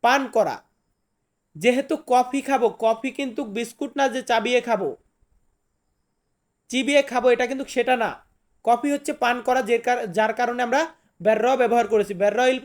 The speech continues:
caffè", আমি কফি খাবো। এর পরবর্তীতে আছে, বা আমি কফি পান করবো, এটা হবে।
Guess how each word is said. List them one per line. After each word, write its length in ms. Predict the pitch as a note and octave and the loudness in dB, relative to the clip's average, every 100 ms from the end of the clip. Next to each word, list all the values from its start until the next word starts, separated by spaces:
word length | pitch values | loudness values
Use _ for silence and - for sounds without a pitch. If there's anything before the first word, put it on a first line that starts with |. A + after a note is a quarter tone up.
| - | -2
caffè", 420 | A#3+ A#3 - C4+ F4 - _ _ | -2 -2 4 4 4 0 _ _
আমি 220 | G#3 A#3 D4+ | -4 -4 0
কফি 280 | B3 A#3 A#3 | 0 0 0
খাবো। 280 | A#3 G3 D#3 - _ _ _ _ _ _ _ _ _ - - _ _ _ _ _ _ - | -2 -2 -2 -10 _ _ _ _ _ _ _ _ _ -20 -20 _ _ _ _ _ _ 0
এর 140 | B3 B3 | 0 4
পরবর্তীতে 560 | C4 C4 C#4+ D4 B3+ A#3+ | 4 4 2 -4 2 2
আছে, 200 | A3 B3 | 4 2
বা 100 | A3 | 2
আমি 140 | A3 A3+ | 2 0
কফি 240 | A#3+ A3+ - | -4 -2 0
পান 160 | A#3+ B3+ | 0 2
করবো, 220 | A#3+ F#3+ | 0 0
এটা 160 | F#3+ F#3 | -2 -4
হবে। 220 | F3 C3 | -6 -10